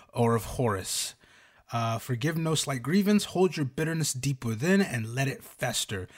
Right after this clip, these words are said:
Let it toil, squirm, and churn until you're filled with bile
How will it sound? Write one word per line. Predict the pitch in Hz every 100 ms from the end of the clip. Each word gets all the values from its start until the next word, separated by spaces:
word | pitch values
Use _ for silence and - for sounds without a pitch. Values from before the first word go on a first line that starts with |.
| -
Let | 123 117
it | - -
toil, | - 196 202 202
squirm, | 196 - - 170 175 165
and | 123
churn | - 165 160
until | 131 - 135
you're | 113
filled | - - 170 180
with | 160 - 120
bile | - 135 139 139